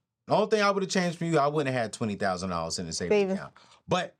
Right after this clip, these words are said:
Speaker 1: at the same time, I understand it. You had to do what made you feel comfortable so you can move aggressively, right?
Speaker 2: Mm-hmm.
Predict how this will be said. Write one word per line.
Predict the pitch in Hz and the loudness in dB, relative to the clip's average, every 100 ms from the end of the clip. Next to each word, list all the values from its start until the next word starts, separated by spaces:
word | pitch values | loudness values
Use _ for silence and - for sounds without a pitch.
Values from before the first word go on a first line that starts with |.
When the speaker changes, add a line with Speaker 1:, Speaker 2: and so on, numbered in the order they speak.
| - | -4
Speaker 1:
at | 143 | -2
the | 135 | 0
same | 151 131 | 0 0
time, | 117 120 107 | 0 -2 -2
I | |
understand | 101 95 - 123 | -4 -2 0 0
it. | 123 - - | 0 -4 -8
You | 98 113 | -2 0
had | 127 104 | 0 -2
to | |
do | 104 113 107 | -4 -2 -2
what | 101 | -2
made | 92 90 82 | -2 -4 -4
you | 104 120 | -4 -2
feel | 117 | -2
comfortable | - 107 98 87 98 | -2 -4 -6 -6 -4
so | - | -2
you | 87 98 | -2 -2
can | 98 | -2
move | 90 90 87 - | -4 -2 -4 -6
aggressively, | 87 87 87 - 73 - | -8 -4 -4 -4 -8 -10
right? | - 165 | -6 -4
Speaker 2:
Mm-hmm. | 175 165 | -4 -4